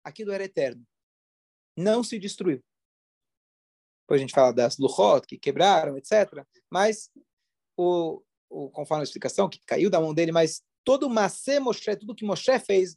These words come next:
as Luchot, as primeiras ele ganhou de Deus. As segundas são eternas porque ele que fez. Então, tudo aquilo que Moshe Rabbeinu fazia, isso era eterno.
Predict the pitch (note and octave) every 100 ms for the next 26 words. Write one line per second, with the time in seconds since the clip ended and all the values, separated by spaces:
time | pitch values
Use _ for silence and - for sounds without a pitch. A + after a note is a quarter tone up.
0 | D3+ D#3 D3+ D3 G3 G3+ A#3+ A3 F3 F3
1 | E3 - F3+ A#3 G#3+ F#3+ F#3+ F#3+ G3+ G#3
2 | C#3+ - - _ _ - C3+ - E3 B3
3 | G#3+ - G3 F#3+ E3+ E3 F#3+ F3+ E3+ E3
4 | - B2 C#3 - - C3 B2 _ - _
5 | - D#4 C#4+ - A3 - F3+ D3+ A3+ A3
6 | F#3 G3 E3 - G3 D#3+ E3+ D#4+ B3+ G3+
7 | C4 _ _ _ F#3+ G#3+ G#3 G3 G3 D#3+
8 | C3+ A#2+